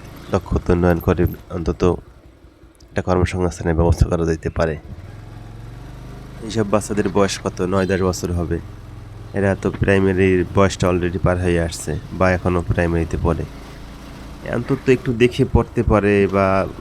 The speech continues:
অক্ষর চেনে, কিছু একটা পড়ে বুঝতে পারে, বানানটা একটু কাছাকাছি যেতে পারে, এতটুকু দক্ষতা তাদেরকে দিতে হবে। এক্ষেত্রে, এ, প্রধান ভূমিকা কিন্তু প্রাইমারি স্কুলের টিচারদের।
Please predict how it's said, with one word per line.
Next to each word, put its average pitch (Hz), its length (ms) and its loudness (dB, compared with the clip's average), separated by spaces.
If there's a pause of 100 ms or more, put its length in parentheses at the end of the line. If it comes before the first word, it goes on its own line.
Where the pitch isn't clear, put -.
(340)
অক্ষর - 300 -4
চেনে, 92 480 0 (1400)
কিছু 98 200 -6
একটা - 160 -6 (120)
পড়ে 98 180 2
বুঝতে 101 360 0
পারে, 90 400 0
বানানটা 95 520 0
একটু - 640 -4
কাছাকাছি 98 500 0
যেতে 92 240 -2
পারে, 85 300 -2 (640)
এতটুকু 127 500 -2
দক্ষতা 117 540 2
তাদেরকে 98 560 0 (500)
দিতে 98 240 -6
হবে। 87 340 -2
এক্ষেত্রে, 98 440 -2 (840)
এ, 95 220 -6
প্রধান 113 320 0
ভূমিকা 104 320 4
কিন্তু 90 400 0 (320)
প্রাইমারি 85 420 -4
স্কুলের 85 320 -6
টিচারদের। 82 420 -4